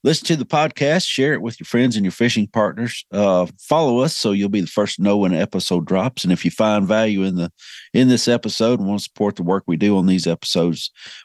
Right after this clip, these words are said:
we'd appreciate you dropping by the Southeastern, Southeastern Fly store at southeastern fly dot com and just make a purchase or a, of a, uh, hat or a t-shirt.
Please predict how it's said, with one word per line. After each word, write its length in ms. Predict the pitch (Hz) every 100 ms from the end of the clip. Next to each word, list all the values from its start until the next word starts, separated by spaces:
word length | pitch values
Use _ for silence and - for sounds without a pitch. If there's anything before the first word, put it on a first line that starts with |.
| _
we'd 180 | 117 107
appreciate 500 | - 143 - 131 -
you 60 |
dropping 300 | 104 117 107
by 260 | 98 104 107
the 80 | 90
Southeastern, 600 | - 107 - 98 - -
Southeastern 640 | - - 127 - 120 -
Fly 300 | 80 - 107
store 480 | 104 - 101 104 107
at 280 | 78 85 73
southeastern 520 | - 95 - 90 -
fly 280 | - 104 92
dot 220 | 92 87 -
com 440 | - 113 127 127 -
and 340 | 90 90 87
just 180 | 87 -
make 160 | 87
a 60 | -
purchase 400 | - 90 - -
or 120 | 73
a, 80 | 76 - _ _ -
of 220 | 76 76
a, 200 | 78 73
uh, 180 | 67 73 -
hat 280 | 98 85 -
or 160 | 71 78
a 60 |
t-shirt. 480 | - 69 - 50 50